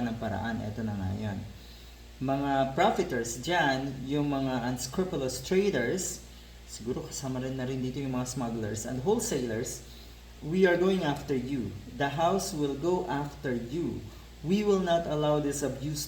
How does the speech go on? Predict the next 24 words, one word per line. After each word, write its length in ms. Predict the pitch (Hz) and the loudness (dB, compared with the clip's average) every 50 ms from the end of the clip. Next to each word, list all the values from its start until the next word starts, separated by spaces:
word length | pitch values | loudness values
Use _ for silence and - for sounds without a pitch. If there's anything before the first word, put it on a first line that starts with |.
| - | -4
to 80 | 151 139 | -4 -4
happen." 400 | 127 120 107 101 - - 101 95 98 - - - - - | -4 -4 -4 -4 -6 -6 -4 -4 -6 -6 -10 -12 -10 -4
Lalo 320 | 131 143 151 160 165 165 165 | 0 2 4 4 4 2 0
na 160 | 156 151 143 | 0 0 0
itong 480 | 117 139 135 - 147 147 151 151 156 - - | -2 -2 -4 -4 -2 -2 -2 -2 -4 -6 -6
panahon 480 | - 120 110 110 117 127 123 123 123 117 | -4 -2 -2 -2 -2 -2 -2 0 -2 -2
ng 240 | 110 110 107 104 - | -2 -4 -6 -6 -8
Pasko. 480 | 85 76 - - - - - 95 95 - - - - - - - - - - - - | -10 -8 -6 -8 -8 -8 -8 -10 -10 -10 -12 -14 -16 -16 -18 -18 -18 -18 -18 -12 -6
Magandang 480 | 139 143 143 160 165 156 151 147 127 | -4 -4 -2 -2 -2 -2 -2 -2 -2
balita 400 | 110 104 101 101 98 98 104 104 101 98 | -2 -2 -2 -4 -4 -4 -4 -4 -4 -2
niya. 160 | 95 92 90 92 92 92 - - - - - - - - - - - - | -2 -4 -4 -4 -8 -8 -10 -14 -16 -18 -18 -18 -18 -18 -18 -18 -12 -8
Kahit 320 | 110 107 107 110 107 117 | -6 -4 -4 -4 -2 -4
man 160 | 117 113 113 | -4 -2 -2
lang 160 | 113 117 113 | -4 -2 -4
ngayong 240 | 113 117 120 120 120 | -4 -4 -4 -6 -6
Kapaskuhan, 720 | - 147 - - - - - - 165 156 151 127 120 127 127 | -8 -8 -8 -8 -8 -8 -8 -8 -8 -6 -4 -2 -2 -2 -2
bumaba 480 | 139 151 165 156 135 123 123 117 120 | -2 -2 -4 -2 -2 0 0 0 0
ang 80 | 117 - | -2 -4
presyo 400 | - 123 107 104 - - - 117 | -4 -4 -4 -4 -4 -6 -4 -4
ng 320 | 110 104 101 104 110 117 | -4 -4 -4 -4 -6 -4
bigas. 640 | 147 165 160 185 - - - - - - - - - - - - - - - - - - - - - - - - - | -6 -4 -4 -4 -4 -4 -4 -4 -4 -4 -6 -10 -12 -16 -16 -16 -16 -16 -18 -18 -18 -18 -18 -20 -18 -18 -10 0 0
Totoo 240 | 208 214 240 - 185 202 | 2 2 2 2 4 4
yon 240 | 202 185 151 113 98 - - - - 127 | 4 4 4 2 -2 -4 -6 -6 -6 -2
na 320 | 127 123 123 120 117 113 | 0 0 0 0 0 -2